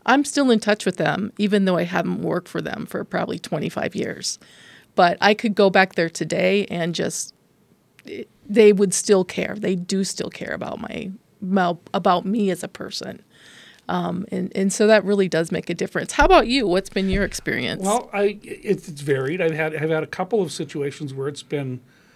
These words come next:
Speaker 2: a little bit like that, but I've also had, uh, had the experience of working for a very large organization that maybe didn't have that family focus,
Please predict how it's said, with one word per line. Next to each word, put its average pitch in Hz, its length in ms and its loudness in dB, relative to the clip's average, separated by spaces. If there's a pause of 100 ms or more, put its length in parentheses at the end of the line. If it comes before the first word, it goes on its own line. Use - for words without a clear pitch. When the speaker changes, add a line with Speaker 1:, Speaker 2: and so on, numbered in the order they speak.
(400)
Speaker 2:
a 196 60 0
little 226 260 8
bit 165 180 -6
like 139 220 -8
that, 156 140 -2
but 196 140 2
I've 175 120 2
also 240 360 2
had, 175 220 -2 (280)
uh, 170 140 0
had 180 340 -2
the 160 100 -2
experience 160 640 -2
of 160 80 -6
working 165 280 -8
for 151 160 -10
a 139 60 -8
very 139 220 -6
large 180 380 -6
organization 135 800 -12 (720)
that 226 120 -4
maybe 214 420 4
didn't 185 400 4
have 165 380 -2
that 165 340 0
family 175 640 -2
focus, 226 720 -2